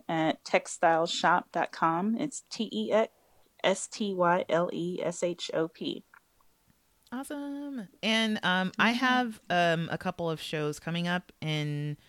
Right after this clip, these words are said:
Speaker 2: um, towards the end of twenty eighteen and the beginning of twenty nineteen. I will, I will be posting those as well. But, um,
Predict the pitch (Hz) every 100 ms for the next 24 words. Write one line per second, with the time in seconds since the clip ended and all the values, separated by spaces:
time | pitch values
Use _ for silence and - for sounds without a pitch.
0 | _ - - _ _ 151 139 139 170 160
1 | 151 147 147 - 135 139 - 151 147 135
2 | - 143 139 139 - 139 143 143 135 -
3 | 139 135 - 123 147 170 202 214 202 -
4 | 170 196 196 202 190 175 160 156 147 151
5 | 123 123 - 160 147 143 143 139 139 139